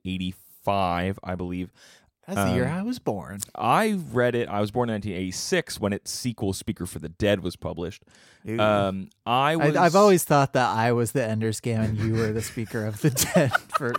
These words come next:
Speaker 2: of our relationship.
Speaker 1: Um,
Speaker 2: Like, I'm a little more accessible and you're, like, more, more brainy and weird.
Speaker 1: I'm a little more earnest,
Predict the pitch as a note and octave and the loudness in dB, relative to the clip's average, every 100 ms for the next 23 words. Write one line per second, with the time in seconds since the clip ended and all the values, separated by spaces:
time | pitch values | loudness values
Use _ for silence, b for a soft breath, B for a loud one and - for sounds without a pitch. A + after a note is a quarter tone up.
0 | - D3 C3 B2 C#3 C#3+ - F3+ - G3 | -2 0 4 4 4 2 4 4 4 -2
1 | - - G3 - - _ - - _ _ | -2 -2 -2 -2 -12 _ -14 -14 _ _
2 | - G#3+ B B B B - D3 D3 D3 | -16 -16 B B B B 2 4 6 6
3 | D#3+ A3 A3 G#3+ G3+ F3 E3+ D#3+ C#3+ C3+ | 6 4 6 8 8 6 6 6 4 2
4 | - C#3+ - C#3 C#3+ C3+ C3 B2 C3 C3 | 2 2 2 2 4 4 4 4 2 4
5 | C3 C3 B2 A#2 A2+ - A#2 A#2 A#2+ A#2 | 4 2 0 -2 -2 -2 0 2 2 2
6 | A#2 A2+ A#2 A#2 A#2 A2+ A2 G#2+ A#2 A#2 | 0 -2 -2 0 2 0 -2 -2 0 0
7 | A#2+ A#2 A2 A2 A2+ A#2 A#2+ A#2+ A#2+ C4+ | 0 0 -2 -2 -2 0 0 0 0 2
8 | A#3 G#3+ G3 G3 F#3+ F3 F3 - C3+ D#3 | 2 2 4 4 4 4 4 4 2 4
9 | F#3+ A3+ - - - | 4 4 2 -4 -6